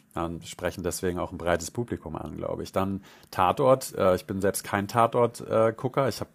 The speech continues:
noch nicht einen einzigen geguckt, aber ich nehme mal an, dass das so eine Mischung aus Spannung, aber auch so regionaler Vielfalt ist, ne? Weil du nahe den Städten oder sogar in den Städten wohnst, wo das dann passiert, und auch da hast du dann ein breites Publikum.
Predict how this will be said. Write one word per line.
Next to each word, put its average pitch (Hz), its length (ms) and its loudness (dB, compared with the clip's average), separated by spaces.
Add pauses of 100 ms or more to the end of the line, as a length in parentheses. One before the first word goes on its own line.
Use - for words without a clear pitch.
noch - 340 -6
nicht 90 200 -8
einen 101 200 0
einzigen 98 400 -2
geguckt, 120 320 -6
aber 101 160 2
ich 95 100 -2
nehme 101 200 -2
mal 95 100 2
an, 95 160 -4
dass 110 160 -2
das - 180 0
so 110 100 -2
eine 101 280 -2 (360)
Mischung 107 420 -6
aus 95 360 -4
Spannung, 113 680 -4
aber 98 240 -2
auch 98 120 -4
so 101 160 -10
regionaler 98 480 -4
Vielfalt 147 480 -8
ist, - 180 -10
ne? 120 140 -6
Weil 95 140 -2
du 92 340 -6 (140)
nahe 98 400 -2
den 90 160 -6
Städten 151 360 -4
oder 95 200 -6
sogar 92 220 -4
in 131 120 -4
den 127 140 -8
Städten 113 440 -8
wohnst, 113 380 -6
wo 110 80 -6
das 104 160 -4
dann 104 240 -8 (260)
passiert, 107 460 -2
und 90 140 -8
auch 87 100 -8
da 87 200 0
hast - 180 -6
du 87 40 -4
dann 82 120 -6
ein 82 40 -12
breites 78 320 -8
Publikum. 85 540 -12